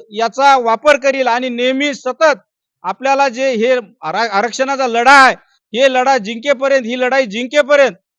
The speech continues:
मी तर या आरक्षणाच्या लढ्यातून मागं एक पाऊल सुद्धा हटणार नाही. आणि प्रत्येकाने सहकार्याची भावना ठेवलेलीच असते. मला, मी कधी बघतो गावकऱ्यांना, मी जर कधी आवाज दिला तर सर्व गावकरी आपल्या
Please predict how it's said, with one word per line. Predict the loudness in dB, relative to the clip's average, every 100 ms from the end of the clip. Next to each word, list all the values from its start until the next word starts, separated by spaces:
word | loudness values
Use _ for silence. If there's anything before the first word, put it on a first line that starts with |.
| _
मी | -12 -8 -8
तर | -4 -2 -2
या | -2 0 0 0 -2 _ _ _
आरक्षणाच्या | -6 -6 -4 -4 -4 -4 -2
लढ्यातून | -2 -2 -4 -6 -8
मागं | -6 -4 -2 -4
एक | -2 -4
पाऊल | -4 -4 -2 -4
सुद्धा | -8 0 4
हटणार | 4 2 -2 -2
नाही. | -2 -4 -8 _ _ -10
आणि | -4 0 0 -2 _ _
प्रत्येकाने | _ _ -6 -4 -4 -2 -2 -2 -6 -8 _ _
सहकार्याची | -2 0 2 2 2 2 0
भावना | 2 2 2 0
ठेवलेलीच | 2 0 0 -2 0
असते. | 0 0 -4
मला, | -2 -2 -4
मी | -2 0
कधी | 2 2
बघतो | 0 0 -2 0
गावकऱ्यांना, | 0 0 -2 -2 -4 -6
मी | -6
जर | -6 -6
कधी | -4 -6 -2
आवाज | 0 2 0
दिला | 0 2 2 0 _ _
तर | -10
सर्व | -6 -2 -2
गावकरी | 0 -2 0 -2 -4 -8 -14 _ _ _
आपल्या | -8 -6 0 2 2